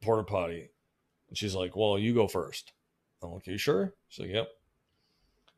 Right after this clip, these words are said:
So I go in there and I use this porta potty. And I get done using it,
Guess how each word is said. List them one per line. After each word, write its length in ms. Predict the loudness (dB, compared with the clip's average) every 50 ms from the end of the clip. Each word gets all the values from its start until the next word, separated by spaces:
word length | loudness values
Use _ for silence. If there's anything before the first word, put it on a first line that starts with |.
| _ _ _ _
So 140 | -2 0 2
I 60 | 4
go 160 | 6 6 6 6
in 60 | 6
there 180 | 4 4 4
and 80 | 4 4
I 40 | 2
use 260 | 2 2 0 -2 -2
this 140 | -4 -6 -6
porta 280 | -4 -2 -2 -2 -2
potty. 400 | -4 -6 -6 -6 -8 -12 -16 -16 _ _ _ _ _ _ _ _ _ _ _ _ _ _ _ _
And 300 | -6 -4 -4 -4 -4 -6
I 480 | -6 -6 -4 -4 -4 -4 -6 -6 -8 -10 -12 -10 -8 2
get 240 | 6 6 8 8 6
done 220 | 4 4 4 4 2
using 300 | 0 0 0 -2 -4 -4
it, 220 | -6 -8 -10 -12